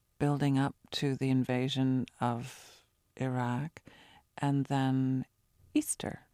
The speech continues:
It ends on Easter. So I had to g-,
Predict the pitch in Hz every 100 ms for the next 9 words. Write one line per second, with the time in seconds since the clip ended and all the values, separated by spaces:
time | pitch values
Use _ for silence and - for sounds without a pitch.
0 | - 156 165 165 143 - - 160 - -
1 | - - _ - - - - _ - -
2 | - 196 185 175 196 180 233 240 220 -